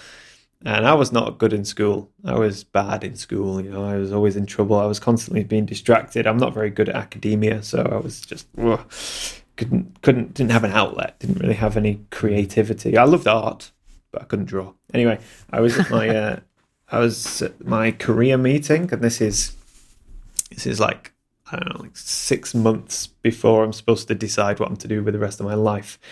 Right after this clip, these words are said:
Um, and at that point, I think I was gonna try and get into automobile mechanics. So, you know, fixing cars. That was the only thing I could think of that I might be able to do. Um,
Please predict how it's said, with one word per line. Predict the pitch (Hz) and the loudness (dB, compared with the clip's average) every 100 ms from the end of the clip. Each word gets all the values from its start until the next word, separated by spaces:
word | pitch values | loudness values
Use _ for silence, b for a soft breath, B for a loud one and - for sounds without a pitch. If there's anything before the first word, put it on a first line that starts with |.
| B B B B B _ | B B B B B _
Um, | - 113 120 117 117 - _ _ _ | 4 6 6 4 0 -8 _ _ _
and | 123 123 123 - - _ _ - | -2 -2 -4 -10 -16 _ _ -4
at | 139 | 0
that | 160 156 - | 2 2 0
point, | - 113 104 | 0 0 0
I | |
think | 113 151 156 | -2 -4 0
I | 120 | 0
was | 117 | 0
gonna | 113 120 110 | -2 -2 -2
try | 113 - 113 | -4 -4 -2
and | 110 | -2
get | - 104 | -2 -2
into | 110 104 110 107 - | -4 -4 -2 -2 -2
automobile | - 117 120 123 117 117 120 117 | 0 0 0 0 2 2 2 0
mechanics. | 117 117 131 175 - - - _ _ | 0 -4 -2 -2 -4 -6 -6 _ _
So, | - - | -10 -4
you | |
know, | 104 113 | -2 -4
fixing | - - - 110 | -6 -8 -2 -2
cars. | 104 110 117 151 B B B B B B _ - | 0 4 4 4 B B B B B B _ -2
That | 156 | 2
was | 147 | 6
the | 156 | 6
only | 170 | 6
thing | 156 170 | 4 0
I | 135 | -2
could | - 113 | -2 0
think | 131 131 | 0 2
of | 104 104 - _ | 0 0 -12 _
that | - | -6
I | 117 | -2
might | 113 113 120 - | 0 2 0 2
be | |
able | 113 113 110 | 2 2 0
to | - | -2
do. | 123 120 107 101 _ _ _ - | 0 2 0 -4 _ _ _ -4
Um, | 113 110 113 | 0 0 -2